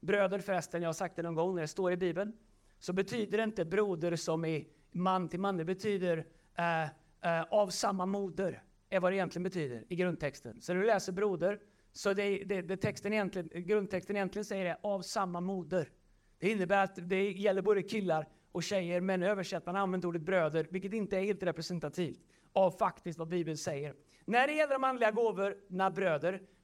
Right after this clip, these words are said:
vill jag inte att ni ska vara okunniga." Det innebär att jag har lite att göra. För när jag har studerat det här har jag insett hur mycket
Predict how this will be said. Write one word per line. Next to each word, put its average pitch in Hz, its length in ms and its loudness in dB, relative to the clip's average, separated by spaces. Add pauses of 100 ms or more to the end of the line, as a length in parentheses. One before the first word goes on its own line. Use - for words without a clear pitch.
vill 294 480 0
jag 254 220 2
inte 240 600 0 (520)
att 254 180 4
ni 285 140 -4
ska 269 180 0
vara 247 200 4
okunniga." 226 520 0 (1600)
Det 240 120 -2
innebär 320 320 2
att 294 80 0
jag 294 160 4
har 294 100 6
lite 285 200 -6
att 247 60 0
göra. 240 360 2 (2250)
För 233 120 0
när 285 80 2
jag 294 60 6
har 294 80 6
studerat 320 420 2
det 294 60 4
här 302 80 4
har 294 80 2
jag 302 60 -2
insett 269 260 -4
hur 233 80 -4
mycket 294 600 0